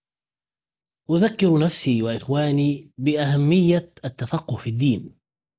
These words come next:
فالفقه في الدين نور في وسط الظلام. إذا أردت أن تخرج من ظلمات الشرك أو ظلمات الجهالات أو ظلمات مساوئ الأخلاق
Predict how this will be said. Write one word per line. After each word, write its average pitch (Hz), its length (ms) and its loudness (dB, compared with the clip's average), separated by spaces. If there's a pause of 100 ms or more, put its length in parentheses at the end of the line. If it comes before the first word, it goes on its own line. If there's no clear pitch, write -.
(840)
فالفقه 170 460 2
في 147 100 0
الدين 151 500 0
نور 143 520 0 (540)
في 151 160 -2
وسط 180 380 0
الظلام. 120 480 -2 (1200)
إذا 175 240 2
أردت 220 260 0
أن 170 240 2
تخرج 208 400 2
من 170 240 4
ظلمات 147 600 2 (1160)
الشرك - 720 -2 (920)
أو 147 180 2
ظلمات 143 580 0
الجهالات 135 840 -2 (840)
أو 151 200 2
ظلمات 147 640 0
مساوئ 131 720 0
الأخلاق 139 760 -4